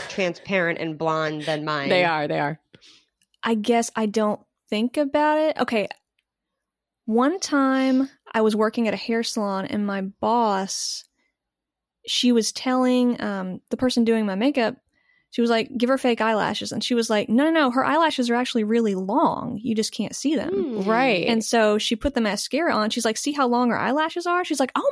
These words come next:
Speaker 3: my gosh, I didn't know you had long eyelashes." But yeah, you can't
Speaker 1: Oh.
Speaker 3: tell because, um, they're very light colored.
Speaker 1: So have you used an eyelash curler?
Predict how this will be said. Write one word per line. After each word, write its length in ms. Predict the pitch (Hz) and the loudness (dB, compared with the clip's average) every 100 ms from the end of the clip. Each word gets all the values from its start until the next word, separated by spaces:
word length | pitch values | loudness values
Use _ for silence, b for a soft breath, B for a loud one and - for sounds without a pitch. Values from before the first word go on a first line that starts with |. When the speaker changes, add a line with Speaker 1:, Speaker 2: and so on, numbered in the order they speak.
| 508 | 2
Speaker 3:
my 60 | |
gosh, 300 | 349 508 508 | 2 4 4
I 40 | 403 | 4
didn't 160 | 453 | 2
know 60 | 440 571 | 4 2
you 60 | 494 339 | 2 2
had 120 | 233 | 2
long 240 | 226 208 | 2 2
eyelashes." 960 | 202 196 190 185 - 180 180 - - - b b b b _ | 0 -2 0 -2 -2 -6 -8 -8 -12 -14 b b b b _
But 280 | 233 226 - - | 0 0 0 0
yeah, 220 | 233 262 | 2 2
you 160 | 220 240 | 2 0
can't 340 | - 240 208 220 | 2 0 0 -2
Speaker 1:
Oh. 60 | |
Speaker 3:
tell 480 | 208 285 226 214 214 | 0 2 2 2 0
because, 680 | - 208 214 208 196 202 - - | -2 -4 -2 -2 -2 -4 -6 -6
um, 440 | 214 202 196 190 196 _ _ | -6 -4 -4 -6 -8 _ _
they're 360 | 214 208 196 190 - - | -2 0 -2 -4 -10 -6
very 180 | 185 180 | -4 -2
light 220 | 170 - | -4 -6
colored. 320 | - 104 - - _ _ _ _ _ _ | -8 -8 -8 -12 _ _ _ _ _ _
Speaker 1:
So 180 | - | -6
have 140 | 262 233 | -4 -2
you 120 | 233 | -4
used 300 | 226 240 240 | -4 -4 0
an 120 | 226 | 0
eyelash 400 | 196 202 220 247 | 2 0 0 -2
curler? 400 | - 277 285 302 | -4 -4 -4 -6